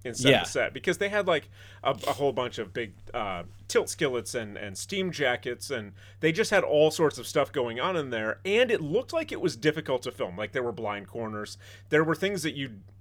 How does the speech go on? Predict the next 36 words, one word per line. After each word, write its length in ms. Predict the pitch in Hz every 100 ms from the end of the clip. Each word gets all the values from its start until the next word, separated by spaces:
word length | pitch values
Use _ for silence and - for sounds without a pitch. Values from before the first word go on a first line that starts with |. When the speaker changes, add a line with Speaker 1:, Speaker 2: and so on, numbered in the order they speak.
| - - -
Speaker 1:
like, 260 | 135 123 - - - - - - - -
you 140 | 151
wouldn't 240 | 165 185 175
have 100 | -
chosen 540 | - 160 156 147 135
to 120 | 143
put 280 | - 160 -
things 280 | - 131 120
where 200 | 127 120
they 120 | 110
were 360 | 101 117 147 151
if 160 | 147 147
you 80 |
were 100 | 143
trying 220 | 123 123 110
to 60 |
film 280 | - 127 135
in 120 | 151
there, 280 | 180 202 -
and 160 | 123 110
so 240 | 139 123
that, 180 | 123 123
it 140 | 147 -
felt 220 | 170 156
to 80 | 143
me 100 | 123
like 200 | 113 -
they 80 | 110
were 100 | 98
filming 300 | 113 92 90
in 80 | 69
a 40 |
kitchen 280 | - - - - - - - - - -
that 140 | 127 110
existed 420 | 104 101 98 -
somewhere. 380 | 69 - -